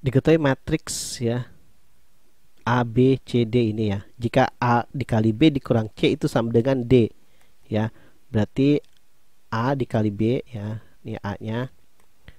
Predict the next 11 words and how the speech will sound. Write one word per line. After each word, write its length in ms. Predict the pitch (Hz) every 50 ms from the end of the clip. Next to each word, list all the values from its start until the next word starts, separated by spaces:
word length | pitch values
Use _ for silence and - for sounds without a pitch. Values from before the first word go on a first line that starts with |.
| - -
Terus 240 | - - 117 113 -
kita 300 | - - - - 101 -
kali 240 | - 104 104 107 107
dengan 380 | 101 107 104 104 107 104 104 104
si 260 | - - - 110 104 104 104 104 104 104 104 104 104 104 104 104 104 104 104 104 104
B 340 | - 113 113 120 131 151 - - - - - - - - - - - - - - -
ya. 240 | - 104 107 123 - - - - - - - - - - -
Kemudian 800 | - 107 104 107 104 101 110 113 123 131 139 139 139 131 127 123
dikurang 560 | 123 110 - - 117 110 - 120 127 139 123 113
dengan 480 | 113 107 113 120 123 135 139 135 131 - - - - -
C 240 | - - 156 -